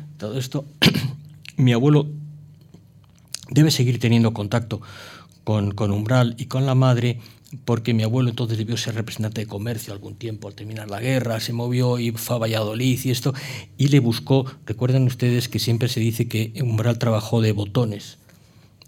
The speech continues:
en un banco. Eh, sí, es que el director del banco era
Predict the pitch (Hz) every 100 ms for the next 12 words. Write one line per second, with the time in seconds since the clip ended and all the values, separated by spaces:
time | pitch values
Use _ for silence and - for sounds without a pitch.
0 | - 104 104 107 113 107 98 101 101 -
1 | - - - 107 - 120 101 - - -
2 | - 107 - 117 113 113 104 98 101 98
3 | 107 110 110 107 107 104 113 - - 104
4 | 104